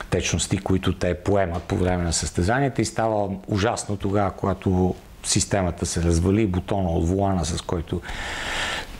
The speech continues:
ти впръскваш някакво количество в устата си, се повреди или цялата система се повреди, защото тогава, а, дехидратацията става ужасна.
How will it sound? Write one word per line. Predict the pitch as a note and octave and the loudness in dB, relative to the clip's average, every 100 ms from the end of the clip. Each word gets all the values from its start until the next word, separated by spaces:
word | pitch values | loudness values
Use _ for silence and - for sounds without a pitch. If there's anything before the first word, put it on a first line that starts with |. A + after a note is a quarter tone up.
| - - - | -14 -12 -2
ти | B2+ G#2+ G#2 | 2 2 0
впръскваш | - - C#3+ C3+ - G#2+ - - | -2 0 2 2 0 0 0 0
някакво | G#2+ G2+ F#2+ G#2 | 0 0 0 0
количество | F#2+ G#2 G2 F#2+ G2 - G2 | 2 2 2 2 0 2 2
в | F#2 | 2
устата | F#2+ - G#2 - | -2 0 -2 -2
си, | F2+ F2+ | -4 -4
се | - E2+ | -2 0
повреди | G2+ F#2+ F#2 F#2 | 2 2 2 2
или | C#3+ A#2 F2+ | 2 4 2
цялата | D#2 G#2+ G2 - | 2 0 0 -2
система | - F#2 - G#2 G2+ | -4 -4 -2 0 0
се | F2+ F#2 | 0 0
повреди, | G2+ F#2 G2+ A2+ C#3+ | 2 4 4 4 2
защото | G#2+ - G2+ F2+ - | 0 0 -2 -2 -4
тогава, | - F#2 F#2 F#2 F#2+ G2 F#2+ - | 0 4 4 4 4 2 0 0
а, | B2 A2 G#2+ | 0 2 2
дехидратацията | G2 F#2 F2+ E2 F2+ - F#2 - E2+ E2+ | 2 0 -2 0 -2 0 -4 -4 -4 -6
става | - E2+ E2 | -4 -2 0
ужасна. | E2+ A2 C3 - A#2+ | 2 2 0 0 0